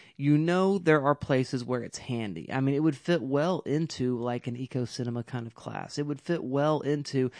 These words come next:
a contemporary French film kind of class. It would fit well into a science fiction kind of class. It would fit well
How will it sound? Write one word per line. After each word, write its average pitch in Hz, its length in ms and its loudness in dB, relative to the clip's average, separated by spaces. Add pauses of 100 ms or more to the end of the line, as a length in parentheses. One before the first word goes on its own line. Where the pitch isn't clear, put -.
(160)
a 143 80 2
contemporary 131 560 0
French 127 320 -4
film 151 320 -2
kind 123 200 -4
of 113 80 -12
class. 117 320 -12
It 139 40 -6
would 151 180 -2
fit 175 240 -2
well 151 320 2
into 156 380 -4
a 131 60 -4
science 117 360 -8
fiction 123 340 -8
kind 117 220 -8
of - 80 -14
class. - 420 -10 (360)
It 147 180 4
would 147 160 0
fit - 300 -2
well 143 400 2